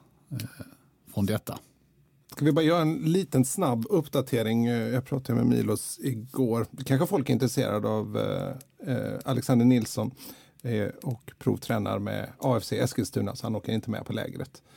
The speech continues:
Speaker 2: Ehm, om det nu blir en affär där så kommer han väl vara utlånad där, kan man tänka sig, hela säsongen. Superettan-klubben A F C, så där också Adinalic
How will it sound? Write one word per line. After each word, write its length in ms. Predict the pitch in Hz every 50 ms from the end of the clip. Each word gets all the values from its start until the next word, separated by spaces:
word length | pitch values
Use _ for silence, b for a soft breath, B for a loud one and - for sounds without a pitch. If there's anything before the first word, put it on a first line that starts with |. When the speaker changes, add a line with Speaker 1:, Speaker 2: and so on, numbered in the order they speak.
| B B B B B B B B B _
Speaker 2:
Ehm, 800 | - 120 104 101 101 104 104 104 104 101 101 101 98 101 104 101 - - - - _ _ _ - - - _ _ _ _ _
om 140 | - 139 113
det 80 | 135
nu 100 | 135 120
blir 260 | 104 110 120 110 104 107
en 220 | 110 107 95 92 - - _ _ _ -
affär 360 | - - - 131 98 95 110
där 200 | 117 104 101 101
så 160 | - - 107
kommer 220 | - - 113 117
han 140 | 104 104 107
väl 100 | 107 101
vara 140 | 98 - -
utlånad 480 | 135 127 - - 113 107 107 117 143 165
där, 100 | 180 165
kan 120 | - -
man 100 | 143 151
tänka 220 | - 170 - 151
sig, 160 | 135 - 160 160
hela 180 | 165 - 151
säsongen. 460 | 139 151 - 175 135 123 135 156 147 - - -
Superettan-klubben 760 | - - 151 131 135 131 123 - 127 - 135 131 110 123 127
A 140 | 127 127 117
F 80 | 110
C, 240 | - - 147 131 131
så 140 | 131 - 143 -
där 200 | - 120 107 131 - B B B B B B B B
också 440 | 220 135 - - - 110 104 107 - - _ _ _
Adinalic 880 | - 127 117 110 123 123 123 117 110 98 95 104 - - - - -